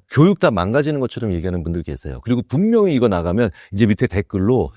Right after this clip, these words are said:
"네가 뭘 아니 교육에 대해서." 이런 분들 계시거든요. 그런데 아무리 연구해도 석차가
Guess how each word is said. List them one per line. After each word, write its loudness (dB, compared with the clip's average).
"네가 2
뭘 0
아니 -2
교육에 -4
대해서." -8
이런 0
분들 -4
계시거든요. -8
그런데 0
아무리 4
연구해도 0
석차가 -4